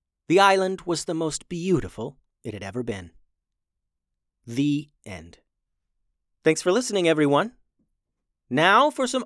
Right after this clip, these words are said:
awesome shout-outs. Vincent shared an awesome drawing of a tree beast.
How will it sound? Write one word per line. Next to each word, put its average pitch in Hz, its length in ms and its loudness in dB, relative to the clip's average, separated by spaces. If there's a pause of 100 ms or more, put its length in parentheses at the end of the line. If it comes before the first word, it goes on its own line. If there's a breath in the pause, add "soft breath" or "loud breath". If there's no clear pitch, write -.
awesome 220 400 2
shout-outs. 214 840 4 (640)
Vincent 185 680 -4
shared 220 360 2
an 214 100 2
awesome 208 500 2
drawing 143 400 4
of 262 80 2
a 285 40 0
tree 311 380 -2
beast. 143 500 -4